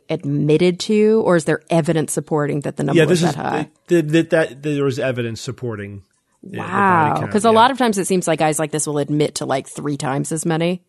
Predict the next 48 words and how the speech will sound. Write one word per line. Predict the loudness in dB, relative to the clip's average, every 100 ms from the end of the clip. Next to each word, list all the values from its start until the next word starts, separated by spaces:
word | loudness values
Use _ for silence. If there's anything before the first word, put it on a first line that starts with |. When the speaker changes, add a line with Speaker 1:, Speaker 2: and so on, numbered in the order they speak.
| _
Speaker 2:
Yeah. | -6 -6 -6 -10 _ _ _ -20 -6
Speaker 1:
But | 0
Speaker 2:
So | 4
Speaker 1:
they |
Speaker 2:
this | 4
Speaker 1:
only | 6 6
have | 6
Speaker 2:
guy | 6
Speaker 1:
the | 4
bodies | 0 0 -2 -4 -6
of, | -6 -8
you | -8
know, | -8
however | -6 -6 -6
many. | -10 -10 -12 -16 _
Speaker 2:
This | -10 -2
guy | 4 6
was | 4 0 -6
convicted | -4 -2 0 0 -2
in | -2
nineteen | -4 -2 -2
eighty-nine | -2 -2 -2
and, | -2 -6 -10
and | -6 -6
sentenced | -4 2 2 2 -2 -2 -6 -14 -14
to | -8 -6
only | -4 -2 -2
sixteen | -4 -8 -8 -6 -4
years | -4 -6 -8
in | -12
prison. | -8 -4 -4 -4 -12 -16 _ _ -4
Speaker 1:
What? | 2 4
Speaker 2:
Which | 2 -2
is | -4 -2
the | 0
Speaker 1:
Where? | 4
Speaker 2:
maximum, | 6 6 6 4 2 -4 _ _ _ _ _ -4
Ecuador. | -2 -2 -2 -2
It's | -4 -4
the |
maximum | -2 0 0 -2 -4 -4 -4
sentence | -4 -4 -4 -6 -6
available | -4 -4 -2 -2 -4
in | -4
Ecuador. | -8 -10 -12 -12
Apparently | -12 -8 -8 -8 -8
in | -4
Ecuador | -4 -2 -2 -2 -2